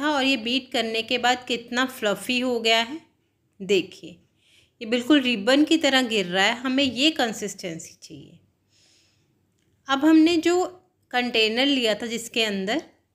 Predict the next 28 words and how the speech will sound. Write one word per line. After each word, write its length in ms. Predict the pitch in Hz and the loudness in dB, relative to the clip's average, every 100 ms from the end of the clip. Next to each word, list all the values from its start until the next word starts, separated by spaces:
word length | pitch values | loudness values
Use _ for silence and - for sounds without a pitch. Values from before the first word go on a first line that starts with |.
| - | -10
हमने 220 | 214 208 | -6 0
आइसिंग 400 | 214 196 190 233 | 2 2 -2 -8
शुगर 360 | 240 233 190 208 | -6 -8 -4 -2
लगाई 400 | 208 196 165 156 | -2 -2 -4 -6
थी, 160 | - 277 | -8 -12
उसके 380 | 302 262 - 320 | -10 -10 0 0
अंदर 300 | 240 220 233 | 2 0 -2
हम 220 | 311 339 247 | -2 -4 0
आधा 360 | 214 180 214 | 0 0 -4
मिक्सचर 500 | 226 208 - - 254 | -4 -6 -8 -6 -6
इसका 300 | 226 220 - 320 | -6 -10 -6 -4
डाल 340 | 240 160 165 | -2 -2 -6
देंगे। 380 | - - - - _ _ _ _ _ _ - | -14 -20 -20 -20 _ _ _ _ _ _ -8
अच्छे 340 | 196 196 247 | -8 -2 -2
से 160 | 240 269 | 0 -2
स्प्रेड 520 | 262 - 214 202 208 | -2 -6 0 0 0
कर 180 | - 240 | -2 -2
देना 340 | 202 202 196 196 | 2 0 0 -4
है 160 | 202 | -4
मिक्सचर 440 | 202 196 - - 202 | -6 -6 -8 -8 -8
को। 200 | 196 330 - _ _ _ _ _ _ _ _ _ _ _ _ _ _ _ _ _ _ _ _ _ _ _ _ _ _ _ _ _ _ _ _ _ _ _ - | -6 -10 -10 _ _ _ _ _ _ _ _ _ _ _ _ _ _ _ _ _ _ _ _ _ _ _ _ _ _ _ _ _ _ _ _ _ _ _ -4
आधा 340 | 185 185 226 | -2 0 2
मिक्सचर 440 | 269 269 - 294 269 | 2 0 0 0 0
इसके 280 | 262 - 262 | -4 -2 0
अंदर 420 | 220 196 202 240 | 0 -2 0 -2
चला 400 | 240 226 180 175 180 | 0 -2 0 0 -2
गया 220 | 175 160 | -2 -4
है। 260 | 160 247 | -6 -12